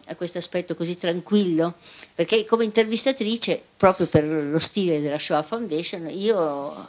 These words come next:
andavo fino in fondo, scavavo e se una domanda non, eh, non mi ri-, insomma, diciamo così, non aveva la risposta che io pensavo fosse completa, poi ci ritornavo, eh, e devo anche dire che alcuni giorni prima, come era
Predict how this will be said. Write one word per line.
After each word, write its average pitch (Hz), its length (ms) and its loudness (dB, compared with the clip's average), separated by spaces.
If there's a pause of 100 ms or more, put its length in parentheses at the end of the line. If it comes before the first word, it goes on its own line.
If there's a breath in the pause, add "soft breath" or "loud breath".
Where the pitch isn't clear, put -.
(140)
andavo 170 480 0
fino 139 200 -4
in 135 80 -2
fondo, 151 440 -10
scavavo 147 600 -4 (440 loud breath)
e 160 600 2
se 202 200 2
una 180 160 0
domanda 170 760 2
non, 151 500 0
eh, 139 300 -6
non 139 180 -8
mi 139 120 -6
ri-, 127 360 -10
insomma, 123 340 -6
diciamo 131 340 -4
così, 170 160 -4
non 151 120 0
aveva 160 200 4
la 147 80 -2
risposta 156 480 0
che 151 120 -4
io 156 200 0
pensavo 143 420 -2
fosse 135 600 -6 (180)
completa, 202 640 -2 (400 loud breath)
poi 190 120 0
ci - 140 0
ritornavo, 180 680 0
eh, 139 400 -6 (480 loud breath)
e 180 200 0
devo 190 160 2
anche 214 260 2
dire 175 220 0
che 156 100 0
alcuni 160 300 0
giorni 170 320 2
prima, 254 440 -2 (220)
come 143 280 -8
era 143 320 -6